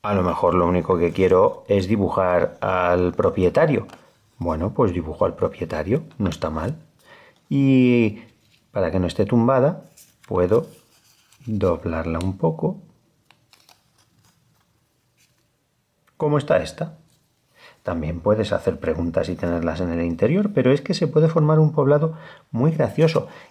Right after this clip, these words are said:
Y en esta otra, pues lo que se te ocurra pueden ser preguntas de examen. Esta puede ser la casa, por ejemplo, de diptongo juntongo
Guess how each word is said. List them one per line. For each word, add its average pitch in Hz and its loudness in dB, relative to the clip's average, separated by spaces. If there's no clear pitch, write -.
Y 147 4
en 139 4
esta 175 2
otra, 185 0
pues 98 -4
lo 90 0
que - -6
se - -8
te - -12
ocurra 85 -2
pueden 104 4
ser 87 -2
preguntas 85 -2
de 95 -6
examen. 127 0
Esta - -12
puede 87 0
ser 90 0
la 85 -2
casa, - -2
por - -4
ejemplo, 107 -2
de 95 0
diptongo 98 0
juntongo 104 0